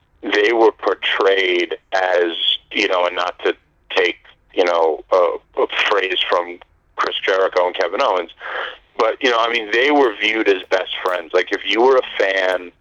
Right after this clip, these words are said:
you believed that these guys traveled together,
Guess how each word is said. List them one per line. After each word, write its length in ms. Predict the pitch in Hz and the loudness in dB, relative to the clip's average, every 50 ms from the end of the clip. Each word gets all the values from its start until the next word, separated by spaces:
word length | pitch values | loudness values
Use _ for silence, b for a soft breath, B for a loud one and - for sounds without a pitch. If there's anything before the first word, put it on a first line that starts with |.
| B B B B B B B - - | B B B B B B B -8 -4
you 280 | 95 98 101 110 113 | -2 0 0 0 -2
believed 880 | 113 113 117 117 117 113 107 101 95 95 92 92 90 90 85 - - - - - | 0 2 2 4 4 4 2 2 2 0 0 0 -2 -2 -4 -8 -12 -14 -4 0
that 200 | 98 95 90 - - | 0 0 0 -2 -2
these 300 | 95 95 98 101 95 95 | -2 -2 0 -2 -4 -2
guys 560 | - 98 92 92 90 90 90 90 90 87 82 - - - B B B B B _ | -2 -2 0 0 0 0 0 0 0 -2 -2 -4 -4 -6 B B B B B _
traveled 560 | - - - 110 95 104 110 117 123 113 - - | -6 -4 -2 -2 -2 -2 0 0 0 0 0 -2
together, 440 | 120 110 - 110 110 107 110 110 107 | -4 -2 0 0 0 2 2 0 0